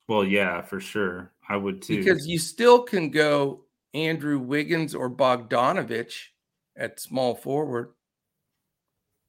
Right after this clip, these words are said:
Speaker 2: Or Barnes.
Speaker 1: Yeah,
Speaker 2: I think we
Speaker 1: Barnes
Speaker 2: should
Speaker 1: is
Speaker 2: take Barnes.
Speaker 1: fifty-five.
Speaker 2: Huh?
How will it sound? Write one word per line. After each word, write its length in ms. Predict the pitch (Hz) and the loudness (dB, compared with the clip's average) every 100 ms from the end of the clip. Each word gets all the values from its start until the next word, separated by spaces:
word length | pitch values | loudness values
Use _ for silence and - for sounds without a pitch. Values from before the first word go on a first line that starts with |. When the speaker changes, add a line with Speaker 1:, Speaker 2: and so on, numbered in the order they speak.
| _ _ _ _ | _ _ _ _
Speaker 2:
Or 280 | 156 214 190 | 8 10 8
Barnes. 840 | - 135 170 226 123 110 107 - - _ _ _ _ _ _ _ _ _ _ _ _ _ _ _ _ _ | 6 4 6 6 2 -4 -10 -14 -18 _ _ _ _ _ _ _ _ _ _ _ _ _ _ _ _ _
Speaker 1:
Yeah, 220 | - 110 113 | 0 6 8
Speaker 2:
I 80 | 185 | 6
think 180 | 101 | 4
we 60 | 120 | 4
Speaker 1:
Barnes 140 | 147 | 4
Speaker 2:
should 80 | 135 | 4
Speaker 1:
is 80 | 117 | 0
Speaker 2:
take 240 | 131 123 117 | 2 4 4
Barnes. 260 | 117 120 110 | 2 0 -2
Speaker 1:
fifty-five. 600 | 104 110 90 82 80 - _ _ _ _ _ _ | -2 -2 -2 -6 -16 -20 _ _ _ _ _ _
Speaker 2:
Huh? 300 | 165 175 240 | 2 4 4